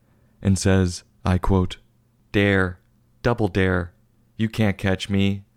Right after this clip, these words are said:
I'll beat you to the top of the coconut tree." A must have took his nap and was ready to party deep into the night.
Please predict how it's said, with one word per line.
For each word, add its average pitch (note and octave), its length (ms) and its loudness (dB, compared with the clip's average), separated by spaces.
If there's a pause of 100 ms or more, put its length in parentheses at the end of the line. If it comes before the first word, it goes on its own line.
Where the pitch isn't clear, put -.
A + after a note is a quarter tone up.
(400)
I'll A2+ 120 -2
beat G2+ 300 -4
you G2 60 -4
to G2 100 -2
the F#2 100 -4
top G#2 380 -4
of F2 60 -2
the F2 100 -2
coconut F2+ 560 -2
tree." F2 460 -4 (720)
A C3 240 4
must G#2 260 0
have F#2+ 120 0
took F#2+ 180 -2
his F2+ 120 0
nap F2+ 360 -2 (280)
and F#2+ 120 2
was F2 140 0
ready G2 240 2
to G2 100 0
party F#2 400 0
deep F2 260 -2
into F2+ 180 0
the F#2 120 0
night. E2+ 360 -2